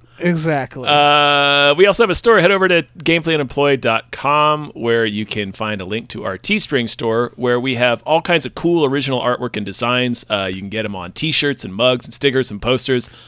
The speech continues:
Speaker 2: all kinds of things. Um, some really cool and fun, funny, uh, I think hilarious <laughs> art, uh, i-, is
Speaker 1: Yeah.
Speaker 2: there, uh, done by a bunch of cool artists. So check it out.
Speaker 1: Check it out.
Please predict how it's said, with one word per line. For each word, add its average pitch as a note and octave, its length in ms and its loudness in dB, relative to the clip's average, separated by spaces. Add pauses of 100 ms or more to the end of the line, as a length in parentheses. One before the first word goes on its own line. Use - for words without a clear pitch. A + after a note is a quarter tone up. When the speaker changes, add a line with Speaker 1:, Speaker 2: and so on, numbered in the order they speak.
(160)
Speaker 2:
all F#3 140 4
kinds F3+ 300 2
of B2 100 -4
things. A2 440 -4
Um, A#2+ 420 0 (180)
some A3+ 160 0
really C4+ 180 2
cool C4 220 0
and A3 100 -2
fun, A3+ 520 0
funny, G3 600 2 (420)
uh, C#3+ 300 4
I E3+ 160 4
think F#3 240 -2
hilarious C#3 840 2
<laughs> - 60 -4
art, C#3 540 2
uh, D#3+ 60 2
i-, D3+ 220 6
is E3+ 400 4
Speaker 1:
Yeah. A#3 180 6
Speaker 2:
there, - 180 0 (300)
uh, D3+ 240 4
done E3 180 2
by E3 120 4
a D3+ 60 4
bunch E3 220 0
of D3+ 60 -6
cool F3 180 -2
artists. C3+ 400 0
So C3+ 300 2
check F#3+ 220 -2
it C4+ 60 -2
out. F#3+ 240 -2 (520)
Speaker 1:
Check E3+ 240 -4
it D3+ 80 -4
out. C3 320 -6